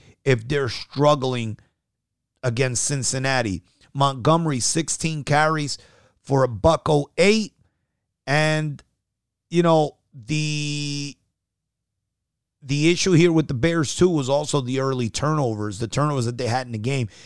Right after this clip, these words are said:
You just cannot do that in a game where you're an underdog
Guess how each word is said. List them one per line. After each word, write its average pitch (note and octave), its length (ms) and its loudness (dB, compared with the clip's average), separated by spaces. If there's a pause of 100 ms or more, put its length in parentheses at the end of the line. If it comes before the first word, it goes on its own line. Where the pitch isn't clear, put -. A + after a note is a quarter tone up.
(220)
You D3+ 100 0
just F3+ 320 0
cannot D#3 760 -2
do D#3 220 2
that B2 340 0
in C3 140 -4
a B2+ 40 -6
game B2+ 440 -4 (800)
where C3 180 4
you're C#3 220 4
an C3 180 -2
underdog B2 640 0